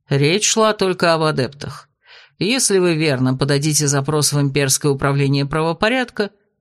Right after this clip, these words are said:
то материалом вас обеспечат с избытком». «Хорошо», кивнул профессор.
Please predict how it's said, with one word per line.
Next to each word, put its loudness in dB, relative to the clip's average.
то 2
материалом 0
вас 0
обеспечат -2
с -2
избытком». -4
«Хорошо», -2
кивнул 0
профессор. -2